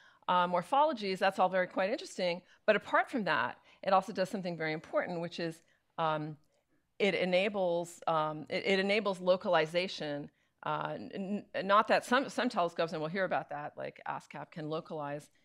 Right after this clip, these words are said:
in real time, but for, um, uh, repeaters, this, uh, repeating,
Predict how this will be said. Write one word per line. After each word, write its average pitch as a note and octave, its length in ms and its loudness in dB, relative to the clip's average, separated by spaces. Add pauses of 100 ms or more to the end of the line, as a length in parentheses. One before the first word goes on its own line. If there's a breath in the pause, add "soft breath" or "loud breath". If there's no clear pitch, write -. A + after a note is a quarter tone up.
(140)
in E3+ 140 -4
real D3+ 180 -2
time, E3+ 480 0
but D#3 200 2
for, D#3 360 -8 (360 soft breath)
um, D#3 480 -6 (300)
uh, D3+ 240 -4
repeaters, F3 720 -4 (100)
this, - 440 -10
uh, D#3 360 -4 (120)
repeating, F#3 500 -10